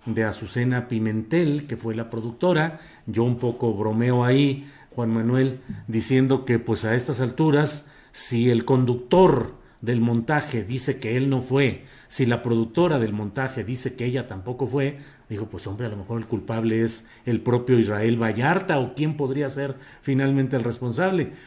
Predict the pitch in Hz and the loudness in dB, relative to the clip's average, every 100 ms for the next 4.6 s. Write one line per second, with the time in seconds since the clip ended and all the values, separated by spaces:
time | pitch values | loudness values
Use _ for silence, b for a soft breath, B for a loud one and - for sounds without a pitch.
0 | B B 196 170 170 151 - - 156 - | B B 8 10 8 6 2 -4 -4 0
1 | 170 160 - - 220 220 208 202 151 156 | 2 2 0 0 2 2 0 -2 -2 2
2 | 151 143 143 143 139 135 127 165 165 131 | 2 2 0 0 2 2 2 2 2 2
3 | 104 98 98 95 135 143 127 - b b | -2 -6 -10 -6 -4 -2 -4 -6 b b
4 | 147 127 113 117 127 92 | 0 2 2 2 0 0